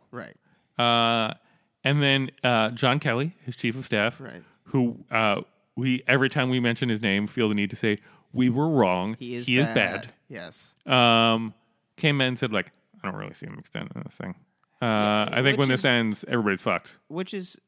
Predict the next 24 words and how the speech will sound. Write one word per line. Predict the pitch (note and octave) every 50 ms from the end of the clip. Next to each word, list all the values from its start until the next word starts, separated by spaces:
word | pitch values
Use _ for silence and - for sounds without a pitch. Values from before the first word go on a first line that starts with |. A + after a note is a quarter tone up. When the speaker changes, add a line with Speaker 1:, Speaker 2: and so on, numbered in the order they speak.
| _ _ -
Speaker 1:
I | D3+
mean, | F3 F3+ E3+ E3+ E3 D#3 D3+ - - _ _ _ _ _ _ _ _ _ _ _ _ _ _ _ _ _ _ _ _ _ _ _ _ _ _ _ _ _ _ _ _ _ _ _ _ _ _ _ _ _ _ _ _ _ _ _ _ _ _ _ _ _
you | - C3+ D3
know, | D3 C#3+ C#3+
they | C#3+ D3
talk | - E3+ E3+ E3+ E3 E3+
in | C#3+
high | B2+ C3+ C#3 C3+ C3
term, | C3+ C#3+ C3+ B2+ B2 B2 B2+ - - B2+ G#2+ A#2+
high-minded | B2+ C3 B2+ C3 B2 B2 A#2 G#2+ -
terms | - A#2 A2+ A2+ A#2 A#2+ A#2+ A#2 - - - - - _
about | A2+ A#2 A#2 A2+ A#2 A2 -
the, | A2+ A2
like, | G#2 A2 A2 - _ _ _ _ _ _ _ _ _ _ _ _ _
is | - B2 A#2 -
the | - A2 G#2+
theory | - - D3 F#3 G#3 G3+ F#3+ F#3+
of | F3+ F3+
the | G3 G3
unitary | F3+ F3 F#3 F#3+ - - E3+ F3+ F#3 F3
executive | D#3+ - - C#3+ E3 - - - E3+ D#3 - _
dead? | - A#2 B2+ A#2+ A#2+ F2 - - - -
Is, | - A#2 A2+ A2 A2 A#2 - - -
like, | A#2 A2 A2 G#2+ - -